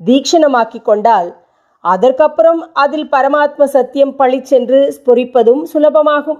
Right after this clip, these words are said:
இப்படியே வாக்கு என்பதும் பகவத் பிரசாதமாக மனுஷ்ய இனத்துக்கு மட்டுமே கிடைத்திருப்பது. அதை சரியாக பிரயோகிப்பதாலேயே பல க்ஷேமங்களை அடையலாம் என்பதால் தான் வாக்கை பற்றிய, சப்தத்தை பற்றிய வியாக்கரணம்,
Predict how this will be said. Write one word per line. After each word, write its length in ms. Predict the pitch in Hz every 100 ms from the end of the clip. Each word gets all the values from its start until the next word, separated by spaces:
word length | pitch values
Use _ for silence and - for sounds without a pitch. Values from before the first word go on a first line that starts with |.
| _
இப்படியே 520 | 370 - 220 214 254
வாக்கு 600 | 240 226 240 240 254 247
என்பதும் 440 | 226 220 214 240 254 - _ -
பகவத் 400 | 226 233 285 302
பிரசாதமாக 800 | - 262 269 254 240 233 220 247
மனுஷ்ய 420 | 285 240 262 269 277
இனத்துக்கு 540 | 240 240 247 247 247
மட்டுமே 400 | 220 220 233 254
கிடைத்திருப்பது. 640 | 254 247 247 262 254 233 233 - _ _ _
அதை 260 | - 202 208
சரியாக 580 | 220 208 233 240 240 285
பிரயோகிப்பதாலேயே 1200 | 277 214 247 262 285 269 240 220 214 202 208 226 - _ _
பல 220 | 269 277
க்ஷேமங்களை 680 | 285 294 277 294 277 220 220
அடையலாம் 580 | 240 220 220 226 233 -
என்பதால் 540 | 208 196 190 196 190
தான் 380 | 208 202 240 208
வாக்கை 520 | 185 220 - 294 277
பற்றிய, 560 | 247 220 202 202 220 220 _ _ -
சப்தத்தை 580 | 208 185 285 294 302 294
பற்றிய 560 | 254 214 208 220 233 -
வியாக்கரணம், 720 | 185 208 240 262 220 196 233